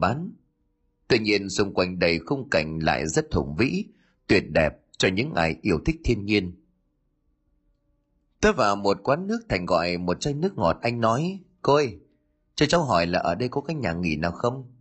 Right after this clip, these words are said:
"Có, có, có. Đi tới ngã ba kia rẽ phải là có một cái." "Mà mấy đứa ở dưới xuôi lên hả? Nhìn có vẻ không giống người ở đây."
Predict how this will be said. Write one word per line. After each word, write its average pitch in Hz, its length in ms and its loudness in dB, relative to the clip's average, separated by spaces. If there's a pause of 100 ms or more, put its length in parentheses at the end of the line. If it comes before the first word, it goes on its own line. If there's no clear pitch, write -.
"Có, 127 380 2
có, 143 100 -2
có. 147 180 -4 (420)
Đi 123 100 2
tới 131 140 0
ngã 139 200 0
ba 120 220 0
kia 120 160 -4
rẽ 143 260 -2
phải 76 200 0
là 80 80 -2
có 160 160 -4
một 110 140 -6
cái." 160 300 -2 (1200)
"Mà 107 120 2
mấy 127 120 0
đứa 156 160 0
ở 139 60 2
dưới 123 160 -2
xuôi 143 280 0
lên 135 180 -2
hả? 98 360 -2 (160)
Nhìn 101 180 0
có 135 120 0
vẻ 76 200 2
không 120 180 -6
giống 131 220 -2
người 113 100 0
ở 67 80 -2
đây." 107 260 0